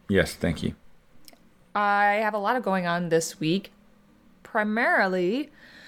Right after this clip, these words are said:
Speaker 2: we are getting the fences fixed. <clears throat> And by fixed, I mean there wasn't anything wrong with them to begin with. They're very sturdy. We
Speaker 1: You're
Speaker 2: have
Speaker 1: just modifying them to make them more useful.
Speaker 2: Well, no, I'm modifying them to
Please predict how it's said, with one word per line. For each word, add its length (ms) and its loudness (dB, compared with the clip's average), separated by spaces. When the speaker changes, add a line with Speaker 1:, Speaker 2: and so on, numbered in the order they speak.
Speaker 2:
we 160 2
are 120 4
getting 360 0
the 60 0
fences 580 2
fixed. 480 -8
<clears throat> 0 -
And 180 2
by 160 4
fixed, 340 -4
I 60 2
mean 140 2
there 100 2
wasn't 280 0
anything 300 -2
wrong 180 2
with 120 -4
them 140 -4
to 60 -12
begin 240 -2
with. 160 -10
They're 140 2
very 320 4
sturdy. 560 -2
We 100 0
Speaker 1:
You're 100 6
Speaker 2:
have 180 4
Speaker 1:
just 280 -4
modifying 640 2
them 260 -2
to 100 -6
make 240 -2
them 120 -4
more 220 0
useful. 580 0
Speaker 2:
Well, 360 4
no, 840 2
I'm 180 -2
modifying 640 0
them 240 0
to 500 0